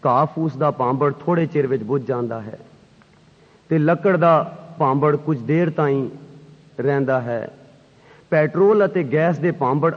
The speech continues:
ਅਤਿਅੰਤ ਤਬਾਹੀ ਮਚਾਉਂਦੇ ਹਨ। ਬੰਬ ਦੀ ਤਬਾਹੀ ਦੇ ਨਤੀਜੇ ਤਾਂ ਕਈ ਸਾਲਾਂ ਤਾਈਂ ਰਹਿੰਦੇ ਹਨ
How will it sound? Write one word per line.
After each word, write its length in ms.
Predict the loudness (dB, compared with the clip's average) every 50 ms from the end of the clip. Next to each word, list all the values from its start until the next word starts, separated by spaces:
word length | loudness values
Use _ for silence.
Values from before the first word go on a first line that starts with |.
| -2
ਅਤਿਅੰਤ 420 | -6 -2 0 2 2 2 2 0 -2
ਤਬਾਹੀ 340 | -4 -2 0 2 2 2 2
ਮਚਾਉਂਦੇ 560 | 2 2 0 0 -2 -2 -2 -2 -2 -4 -4
ਹਨ। 300 | -4 -6 -6 -6 -8 -10 -14 -18 -20 -20 -20 -20 -20 _ -20 _ _ _ _ _ _ -20 -20 -20 -12 -10
ਬੰਬ 400 | -8 -2 0 2 2 2 2 2
ਦੀ 140 | 0 -2 -2
ਤਬਾਹੀ 440 | 0 0 2 2 4 4 4 4 2
ਦੇ 120 | 2 2
ਨਤੀਜੇ 460 | 2 2 2 0 0 -2 0 0 -2
ਤਾਂ 200 | 0 0 0 0 0 0
ਕਈ 300 | 0 0 0 0 0 -4
ਸਾਲਾਂ 500 | -6 -8 -6 -2 0 2 2 2 2 0
ਤਾਈਂ 280 | 0 -2 -2 -2 -2 -2
ਰਹਿੰਦੇ 320 | -2 -2 -4 -4 -6 -6
ਹਨ 200 | -8 -8 -12 -14